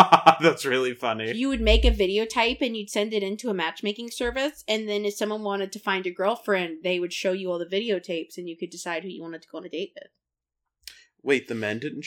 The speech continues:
Speaker 1: have
Speaker 2: <clears throat>
Speaker 1: videotapes?
Speaker 2: Well, whoever did, wanted to do this would have videotapes, and you would go in and see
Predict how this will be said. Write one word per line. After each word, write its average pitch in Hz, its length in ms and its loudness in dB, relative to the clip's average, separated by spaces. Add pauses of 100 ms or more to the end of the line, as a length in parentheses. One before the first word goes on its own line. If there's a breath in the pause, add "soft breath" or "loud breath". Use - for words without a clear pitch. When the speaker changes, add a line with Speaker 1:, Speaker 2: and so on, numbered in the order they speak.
Speaker 1:
have 175 160 -4
Speaker 2:
<clears throat> - 0 -
Speaker 1:
videotapes? 208 720 0 (160)
Speaker 2:
Well, 285 180 8 (140)
whoever 269 380 6
did, 220 400 2
wanted 208 280 0
to 202 60 -8
do 262 160 -2
this 226 140 -6
would 214 60 -4
have 202 100 2
videotapes, 208 520 -2
and 185 140 -4
you 190 80 0
would 185 120 0
go 180 200 0
in 185 440 0 (540)
and 175 240 -6 (140)
see 233 680 -8